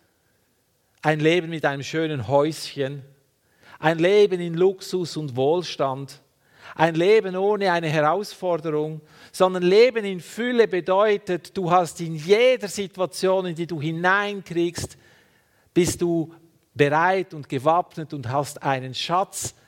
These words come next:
im Rucksack, den du anwenden kannst. Und du kannst aus seiner Fülle nehmen, Wahrheit um Wahrheit,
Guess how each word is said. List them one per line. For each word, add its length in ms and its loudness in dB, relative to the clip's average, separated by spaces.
im 440 -6
Rucksack, 640 -4
den 200 -4
du 200 -10
anwenden 680 -2
kannst. 580 -10
Und 140 -8
du 60 -4
kannst 320 -2
aus 180 -4
seiner 400 0
Fülle 440 -4
nehmen, 760 -2
Wahrheit 560 -2
um 140 -12
Wahrheit, 680 -6